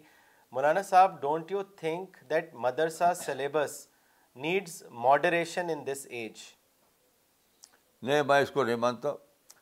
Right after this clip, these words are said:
Speaker 2: سلیبس سے کوئی تعلق نہیں ہے۔ لوگ مدرسے میں پڑھیں، مدرسے کے بعد پھر وہ چیزیں پڑھیں جو آپ اس کو ایڈ کرنا چاہتے ہیں۔ یہ کیا عجیب غریب بات ہے کہ چاہتے ہیں کہ مدرسے میں سب چیز پڑھی جائے،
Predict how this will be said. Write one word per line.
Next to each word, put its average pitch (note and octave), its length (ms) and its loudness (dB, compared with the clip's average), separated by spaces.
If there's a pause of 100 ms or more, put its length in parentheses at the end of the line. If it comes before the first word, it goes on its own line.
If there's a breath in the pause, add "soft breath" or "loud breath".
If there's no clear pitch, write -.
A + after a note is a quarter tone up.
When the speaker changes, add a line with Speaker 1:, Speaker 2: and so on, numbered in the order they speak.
Speaker 2:
سلیبس A#2 380 -4
سے C3+ 100 -8
کوئی A#2 200 -8
تعلق A#2+ 280 -6
نہیں C#3 180 -8
ہے۔ C#3+ 60 -10 (2250)
لوگ G2+ 220 -4
مدرسے G#2 300 -2
میں B2 160 -8
پڑھیں، C#3 240 2
مدرسے B2+ 340 -2
کے B2+ 100 -4
بعد G#2 260 4 (180)
پھر D#3 100 0 (720)
وہ A2+ 140 -4
چیزیں B2+ 240 -4
پڑھیں C#3 220 -2
جو D3 80 0
آپ B2+ 160 2
اس C3 60 -14
کو C#3 200 -4
ایڈ C3 180 4
کرنا C3+ 200 -2
چاہتے B2+ 280 -6
ہیں۔ D3 80 -14 (1500)
یہ E3+ 200 -8
کیا F#3+ 480 4
عجیب E3 240 0
غریب E3 240 2
بات D#3 200 2
ہے F3 40 0
کہ D#3 60 -6
چاہتے C3+ 340 4
ہیں D#3+ 60 2
کہ D3 60 -2
مدرسے B2+ 380 2
میں C3+ 80 -10
سب B2 140 -6
چیز B2+ 140 -14
پڑھی A2 160 -4
جائے، G#2+ 140 -8